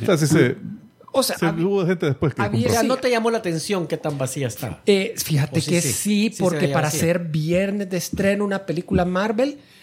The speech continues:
Speaker 2: yo esperaba que estuviera el ochenta por ciento y no, estaba el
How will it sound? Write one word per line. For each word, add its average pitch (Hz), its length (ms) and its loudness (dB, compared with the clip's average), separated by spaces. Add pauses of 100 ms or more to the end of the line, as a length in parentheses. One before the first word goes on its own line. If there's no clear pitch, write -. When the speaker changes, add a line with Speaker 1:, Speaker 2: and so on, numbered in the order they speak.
(200)
Speaker 2:
yo 151 100 2
esperaba 170 460 2
que 302 480 0
estuviera 190 640 0
el 220 160 2
ochenta 175 480 0
por 151 100 -4
ciento 196 400 -2
y 151 100 2
no, 135 320 2
estaba 160 440 -4
el 135 200 -4